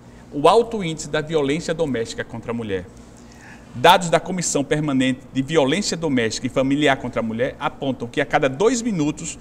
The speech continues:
cinco mulheres são agredidas no Brasil. E de cada cem mulheres assassinadas,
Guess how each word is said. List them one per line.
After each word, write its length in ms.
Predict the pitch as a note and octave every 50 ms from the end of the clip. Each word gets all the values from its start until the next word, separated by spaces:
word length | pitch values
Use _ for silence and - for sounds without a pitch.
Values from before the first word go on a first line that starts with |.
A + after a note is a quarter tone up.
| - - - -
cinco 360 | - - - B3+ C4 - A#3
mulheres 440 | G#3+ A#3 A#3+ G3+ D#3 C#3 C3 C3+ -
são 160 | - D#3 D#3
agredidas 500 | D#3+ E3 E3+ E3+ D3+ C#3 C#3 C3 C3+ C3
no 160 | C3+ C3+ B2+ - - - -
Brasil. 540 | B2 C3 C3+ C3 A#2+ G#2+ G#2+ G#2 G2 F#2+ - - - - - - - - -
E 60 | D3
de 100 | E3 F3+
cada 280 | E3 - F3 F3 E3+ -
cem 240 | - - A#3 B3
mulheres 420 | A#3+ A#3+ A#3 G3+ D#3+ D3 C3+ B2 B2+
assassinadas, 920 | C3 B2+ - F#3+ G#3 - - F#3 D3+ C#3 C3+ D3 E3 E3 F#3 G3+ - -